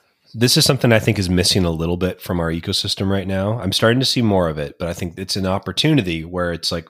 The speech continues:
focusing on value. And this is, I, I was surprised early on in my time at Woo at, like, just how much,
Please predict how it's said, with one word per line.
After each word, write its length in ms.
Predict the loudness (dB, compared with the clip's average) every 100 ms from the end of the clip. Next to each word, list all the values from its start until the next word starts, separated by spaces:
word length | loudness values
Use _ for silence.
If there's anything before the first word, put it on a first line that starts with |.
| _
focusing 440 | 0 0 0 -2 0
on 160 | -2
value. 440 | 0 2 4 2 0
And 120 | 0
this 160 | 0 2
is, 220 | 0 -2 -8 -20 -20 _ _ -18 -18 _ -20 -20 _ _ -10
I, 300 | -4 -4 -6 -14 -2
I 140 | 2 4
was 200 | 4 2
surprised 640 | 0 4 4 6 2 0
early 240 | -2 0
on 160 | 0 0
in 60 | -2
my 140 | -4
time 260 | -4 -6 -6
at 100 | -6
Woo 580 | -4 -2 -4 -6 -10 _ _ -10
at, 280 | -10 -10 _ -12
like, 200 | -12 -12 -8
just 240 | -6 -2
how 140 | -2
much, 560 | -2 -4 -4 -2 -4